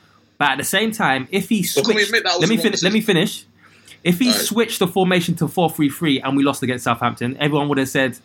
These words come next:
Speaker 1: "Well, why didn't you just stick to the three four three?" So my whole thing with Lampard is he's kind of doing it a very difficult way because, like, the Arsenal game, for instance, um, when we
Speaker 2: Yeah.
Speaker 1: switched from the three four three to the four three three,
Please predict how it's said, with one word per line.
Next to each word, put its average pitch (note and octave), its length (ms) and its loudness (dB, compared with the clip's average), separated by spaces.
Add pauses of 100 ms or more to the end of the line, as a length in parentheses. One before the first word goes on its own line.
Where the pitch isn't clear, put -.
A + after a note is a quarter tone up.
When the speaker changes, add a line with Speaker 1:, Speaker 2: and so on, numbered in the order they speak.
(400)
Speaker 1:
"Well, C3+ 160 2
why C#3+ 180 2
didn't D3 140 0
you C3+ 60 2
just C3+ 160 -4
stick - 180 -4
to B2+ 80 -6
the B2+ 60 0
three C3+ 180 2
four C3+ 200 0
three?" C#3 300 -2 (260)
So C#3 200 -2
my F#3 240 0
whole G3 180 0
thing F3+ 220 -2
with D3 120 0
Lampard D3 440 -2
is G#2+ 280 -8 (520)
he's G#3 260 0
kind F#3 360 2
of C#3+ 120 0
doing D3+ 220 2
it C#3 80 -4
a A#2+ 80 -2
very D3+ 320 2
difficult B2 420 -2
way A#2+ 280 -2 (440)
because, A#2+ 540 0 (1080)
like, D#3 260 0 (360)
the F3+ 80 4
Arsenal F#3+ 360 2
game, A2+ 320 0
for D3 160 0
instance, D3 580 -4 (240)
um, B2+ 500 0
when A3 240 2
we A3 100 2
Speaker 2:
Yeah. F3+ 80 -2
Speaker 1:
switched F#3 360 -2
from D#3 120 0
the D#3 80 2
three F3+ 220 0
four F3 200 0
three D3+ 220 -2
to - 80 -10
the C3+ 100 0
four C#3 260 0
three C3+ 180 -2
three, B2+ 360 0